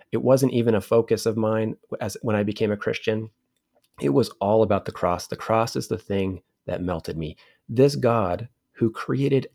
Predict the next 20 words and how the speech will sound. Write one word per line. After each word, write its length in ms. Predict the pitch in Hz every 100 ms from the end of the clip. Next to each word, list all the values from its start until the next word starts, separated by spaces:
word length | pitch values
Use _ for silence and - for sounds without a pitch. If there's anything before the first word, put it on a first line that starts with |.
| _
everything 560 | 135 165 147 120 98 95
with 120 | 104
the 80 | 107
word 280 | 107 127
of 100 | 131
his 200 | - 123
power 580 | - - 120 131 107 - - _ _ _ _ _ _ _ _
loved 440 | 107 113 123 127 95
me. 480 | 90 98 185 240 _ _ _
He 140 | 151
died 420 | 131 110 131 147
for 240 | - - 101
me. 500 | 101 113 170 208 202 _ _ -
I'm, 340 | 131 180 147 - _ _ - - _ -
I'm 260 | 135 180
a 60 | 170
jerk. 600 | 98 - 107 180 - - -
I'm 180 | 135 185
a 80 |
punk. 360 | 143 - 165 -